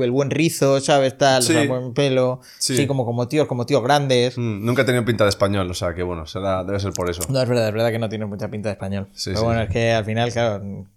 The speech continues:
Speaker 1: los cántabros al final nacéis como queréis.
Speaker 2: Sí, además tengo descendencia irlandesa,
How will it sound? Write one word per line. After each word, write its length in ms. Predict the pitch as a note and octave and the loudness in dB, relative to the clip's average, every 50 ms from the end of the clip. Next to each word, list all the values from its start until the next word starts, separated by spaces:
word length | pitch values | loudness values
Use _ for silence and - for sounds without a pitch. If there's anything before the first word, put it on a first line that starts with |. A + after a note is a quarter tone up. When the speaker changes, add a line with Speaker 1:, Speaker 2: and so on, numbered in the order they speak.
| _ - | _ -6
Speaker 1:
los 160 | - G#2+ G2+ | -4 -4 -2
cántabros 400 | - A#2+ A2+ A#2+ B2 A#2+ A#2 A2+ | 0 0 2 4 4 4 4 4
al 100 | A2+ A2+ | 2 2
final 280 | A2 A2+ A2+ A#2+ B2+ B2 | 2 2 2 2 2 2
nacéis 240 | A2+ G2+ A#2+ A2 | 0 0 0 0
como 160 | - C3 A#2+ G#2 | 0 0 0 0
queréis. 320 | G2 G#2 A#2+ D3 - - - - - - | 2 2 0 0 -2 -4 -14 -20 -16 -4
Speaker 2:
Sí, 260 | - - D3+ D3 A#2+ G#2 | 2 4 6 6 6 4
además 280 | F#2+ A2+ G#2 A#2 A#2+ - | 4 2 4 4 2 2
tengo 760 | C3 B2 B2 A#2+ A#2+ A#2 A#2 A#2 A#2 A2+ A2+ A2+ A2 G#2+ F#2+ - - B2 | 4 4 6 8 8 10 10 10 10 8 8 8 6 4 2 -2 -6 -6
descendencia 960 | A#2 G#2 G#2+ - - A2+ A2 A2+ A#2 A2+ A2+ A#2 A2+ A2 A2 G#2+ G#2+ G#2+ G2+ | -4 -2 -2 -2 -2 0 0 0 0 0 2 4 4 6 6 6 6 4 4
irlandesa, 760 | A#2+ A#2 G#2 G#2+ G2+ G2+ G#2 A2 A2 A#2 B2+ A#2+ - - - | 2 2 2 2 2 2 2 0 0 0 0 -4 -4 -6 -12